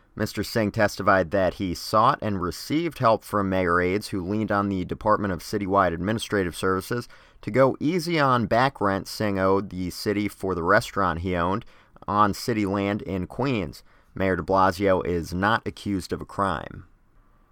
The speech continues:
After Department of Investigation Commissioner Mark Peters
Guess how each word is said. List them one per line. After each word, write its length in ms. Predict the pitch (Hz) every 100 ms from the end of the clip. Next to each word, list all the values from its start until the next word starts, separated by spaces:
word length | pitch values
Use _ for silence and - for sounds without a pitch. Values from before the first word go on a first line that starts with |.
| -
After 340 | 110 110 -
Department 480 | 107 78 117 110 107
of 80 | 104
Investigation 800 | 92 101 - 95 104 101 - 95
Commissioner 460 | 98 95 92 95 92
Mark 280 | 92 90
Peters 460 | - 113 110 95